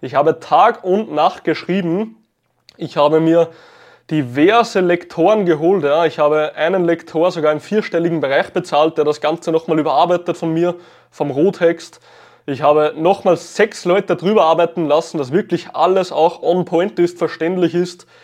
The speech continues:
dass alles wirklich praxisnah ist, dass du damit wirklich langfristig etwas verändern kannst. Haben mir auch zehnmal Feedback geben lassen von Klienten von diesem Buch. Und letzten Endes sind wir jetzt da, wo wir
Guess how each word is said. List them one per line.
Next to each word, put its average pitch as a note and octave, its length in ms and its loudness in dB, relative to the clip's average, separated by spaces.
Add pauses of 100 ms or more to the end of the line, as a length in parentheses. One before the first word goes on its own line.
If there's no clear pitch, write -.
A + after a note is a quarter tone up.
(240)
dass C3+ 160 -4
alles D#3+ 300 4
wirklich - 360 -2
praxisnah E3+ 640 0
ist, F3+ 200 0
dass D3 200 -8
du G#3+ 180 2
damit G3 540 0 (500)
wirklich F3+ 440 -2
langfristig G3 680 0
etwas E3+ 280 -2
verändern G3+ 360 0
kannst. F#3+ 480 -4 (300)
Haben D3 220 2
mir D#3+ 100 4
auch - 80 -8
zehnmal G3+ 400 0
Feedback G#3 480 -2
geben F3+ 200 -2
lassen D#3+ 320 0
von D3 200 -4
Klienten E3 440 -2
von E3+ 140 -4
diesem E3+ 260 -2
Buch. F#3 340 -2 (840)
Und C#3 140 -4
letzten A3 280 2
Endes A#3 260 4
sind A3 140 2
wir G3 100 4
jetzt F#3+ 380 2
da, A3 400 4
wo E3+ 300 -2
wir G3 260 2